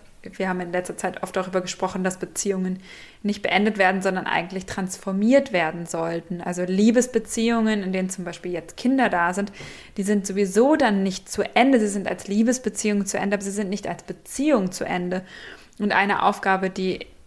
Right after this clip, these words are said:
ich total spannend finde, ist, wie schafft man es eigentlich, diese Beziehungen dann zum Beispiel in eine Elternbeziehung zu transformieren oder in eine Freundschaft zu transformieren.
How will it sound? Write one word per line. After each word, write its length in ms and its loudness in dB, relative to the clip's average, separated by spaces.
ich 160 2
total 300 2
spannend 340 4
finde, 180 0
ist, 180 -2
wie 120 2
schafft 300 -2
man 100 -4
es 100 -6
eigentlich, 240 -2
diese 260 4
Beziehungen 760 2
dann 240 4
zum 180 2
Beispiel 340 4
in 60 -6
eine 200 -8
Elternbeziehung 760 0
zu 140 -14
transformieren 920 -4
oder 240 4
in 60 4
eine 200 2
Freundschaft 640 0
zu 120 -6
transformieren. 880 -6